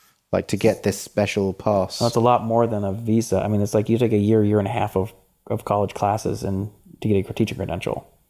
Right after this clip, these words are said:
Speaker 1: Wow.
Speaker 2: I mean, it's not the quote, it's not like getting a master's degree, but it's not like you just show up and take classes for two or three weekends and take a test and you're got a credential. It's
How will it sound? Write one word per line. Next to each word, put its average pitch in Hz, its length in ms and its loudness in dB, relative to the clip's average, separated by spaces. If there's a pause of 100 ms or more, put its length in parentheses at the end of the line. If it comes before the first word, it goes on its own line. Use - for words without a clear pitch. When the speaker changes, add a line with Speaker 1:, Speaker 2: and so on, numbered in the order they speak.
(220)
Speaker 1:
Wow. 92 280 -2 (300)
Speaker 2:
I 104 60 -2
mean, 107 160 0 (280)
it's 139 200 2
not 151 160 6
the 139 80 -2
quote, 135 240 4
it's 127 80 -2
not 143 100 2
like 127 160 2
getting 113 180 -2
a 101 40 -2
master's 139 440 2
degree, 196 280 4
but 123 180 4
it's 120 220 2
not 120 180 4
like 120 160 4
you 123 80 0
just 117 180 2
show 117 260 4
up 113 120 2
and 107 100 -4
take 110 260 -4
classes 113 380 0
for 107 140 -2
two 110 140 0
or - 20 4
three 107 140 4
weekends 101 340 2
and 101 80 -2
take 104 140 0
a 95 40 -2
test 104 300 -2
and 98 140 -2
you're 98 120 0
got 95 120 0
a - 20 -8
credential. 98 440 -2
It's - 360 -6